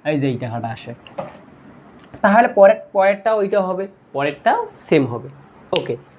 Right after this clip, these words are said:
তাহলে এটা বুঝে গেলাম, ডেবিট ক্রেডিট বুঝে গেলাম। এবার পরেরটা দেখো,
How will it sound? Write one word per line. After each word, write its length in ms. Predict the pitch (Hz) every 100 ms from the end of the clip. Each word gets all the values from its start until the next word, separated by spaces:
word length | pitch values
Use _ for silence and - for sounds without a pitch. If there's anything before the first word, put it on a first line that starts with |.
| -
তাহলে 260 | 175 143 143
এটা 140 | 147 185
বুঝে 260 | 156 143
গেলাম, 200 | 147 208
ডেবিট 220 | 160 139 139
ক্রেডিট 280 | 160 208 269
বুঝে 260 | 180 131 120
গেলাম। 180 | 113 113 -
এবার 120 | 151
পরেরটা 380 | 147 175 151 135
দেখো, 240 | 123 120